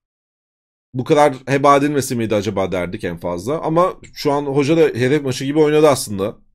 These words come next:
Çünkü olabildiğince oyuncularını oynatmaya da çalıştı. Hamle de yapmaya çalıştı. Ama hem hamlelerde hem de on bir tercihinde, oyun tercihinde çok ciddi zafiyet yaşattığını düşünüyorum. Mesela şöyle olmalıydı bence.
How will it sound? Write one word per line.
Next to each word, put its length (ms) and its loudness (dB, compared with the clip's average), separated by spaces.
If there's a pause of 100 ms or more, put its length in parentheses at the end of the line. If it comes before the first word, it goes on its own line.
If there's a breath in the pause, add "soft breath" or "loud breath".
(280)
Çünkü 280 -4
olabildiğince 720 0
oyuncularını 440 0
oynatmaya 460 -2
da 140 0
çalıştı. 420 -6
Hamle 300 0
de 60 2
yapmaya 280 -4
çalıştı. 480 -8 (320 soft breath)
Ama 180 -2
hem 120 0
hamlelerde 520 2
hem 140 -2
de 240 2
on 200 0
bir 80 -2
tercihinde, 380 -2
oyun 140 -2
tercihinde 400 -2
çok 200 -2
ciddi 260 -6
zafiyet 440 -2
yaşattığını 460 -8
düşünüyorum. 500 -10 (1160)
Mesela 360 6
şöyle 260 6
olmalıydı 460 2
bence. 440 -2